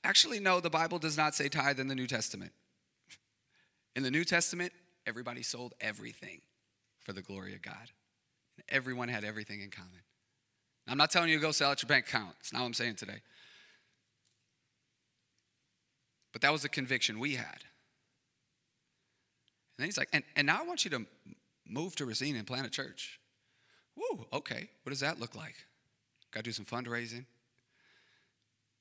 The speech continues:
which God's favor was on. But you know what he compelled us to do? Yeah, that, that four oh one K you've been really excited about? Yeah, I got you, though.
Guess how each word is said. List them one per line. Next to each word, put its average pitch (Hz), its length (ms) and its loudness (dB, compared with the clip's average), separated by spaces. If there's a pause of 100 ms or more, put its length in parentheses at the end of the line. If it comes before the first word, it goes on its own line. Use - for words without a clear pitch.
(200)
which - 160 -2
God's 127 340 0
favor 123 320 -4
was 98 220 -10
on. 104 340 -10 (540)
But 110 100 -8
you 120 60 -4
know 127 120 -6
what 127 100 -6
he 123 80 -8
compelled 135 340 -8
us 147 160 -6
to - 80 -12
do? 185 240 -12 (1080)
Yeah, 131 100 -6
that, 135 240 -2
that 143 120 6
four 208 280 -2
oh 180 60 0
one 180 180 0
K 165 200 2
you've 175 180 -4
been 135 180 0
really 160 260 -2
excited 147 480 0
about? 190 340 -8 (1900)
Yeah, - 260 -10 (1160)
I - 20 -8
got 151 300 -4
you, 117 60 -16
though. 185 180 -20